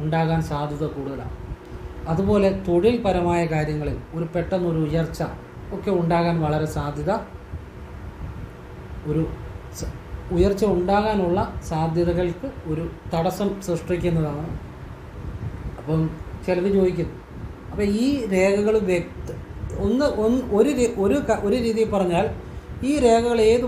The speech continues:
വയസ്സിലാണ് ഈ രേഖകളെ കട്ട് ചെയ്യുന്നത്, ആ വയസ്സുകൾ ശ്രദ്ധിക്കണം. രണ്ടാമത് പറഞ്ഞാൽ ഈ രേഖകൾ എപ്പോഴൊക്കെ വ്യക്തമായിട്ട് കാണുന്നുണ്ടോ ആ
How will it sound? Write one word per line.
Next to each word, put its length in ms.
വയസ്സിലാണ് 720
ഈ 20
രേഖകളെ 380
കട്ട് 320
ചെയ്യുന്നത്, 320
ആ 20
വയസ്സുകൾ 420
ശ്രദ്ധിക്കണം. 560
രണ്ടാമത് 540
പറഞ്ഞാൽ 360
ഈ 60
രേഖകൾ 420
എപ്പോഴൊക്കെ 600
വ്യക്തമായിട്ട് 880
കാണുന്നുണ്ടോ 600
ആ 20